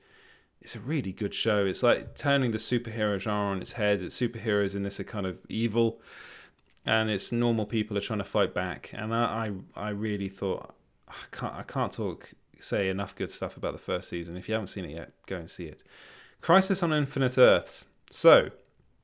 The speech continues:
this is like the C W's kind of big comic book crossover event.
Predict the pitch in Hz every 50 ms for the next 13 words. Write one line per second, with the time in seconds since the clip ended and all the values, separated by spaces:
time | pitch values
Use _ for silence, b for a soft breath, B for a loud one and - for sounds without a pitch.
0 | _ _ _ _ _ _ - - - - 151 151 - - 190 139 123 131 120 113
1 | - - 110 - 127 117 104 120 113 - 110 107 107 104 101 98 95 - - -
2 | 113 101 92 87 - - 110 104 104 104 98 - - - - - 110 98 98 -
3 | - - 101 98 - - 110 104 - - 104 101 104 101 107 107 101 104 110 117
4 | 120 - -